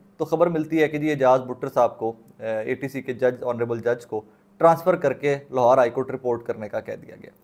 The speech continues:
अब इसमें लोग मुझे मैसेजेस कर रहे थे बीच में से कुछ, तो वो कहते हैं कि यार ये उन लोगों की हाँ लगी है एजाज भुट्टर साहब को कि जिनके बच्चे पाँच पाँच घंटे वैनों के अंदर इंतज़ार करते रहे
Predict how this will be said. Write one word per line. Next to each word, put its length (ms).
अब 240
इसमें 260
लोग 300
मुझे 400
मैसेजेस 360
कर 160
रहे 140
थे 80
बीच 200
में 80
से 80
कुछ, 220
तो 60
वो 60
कहते 280
हैं 100
कि 160
यार 120
ये 100
उन 140
लोगों 260
की 160
हाँ 240
लगी 300
है 80
एजाज 220
भुट्टर 260
साहब 300
को 80
कि 140
जिनके 260
बच्चे 280
पाँच 340
पाँच 120
घंटे 240
वैनों 260
के 120
अंदर 180
इंतज़ार 440
करते 240
रहे 140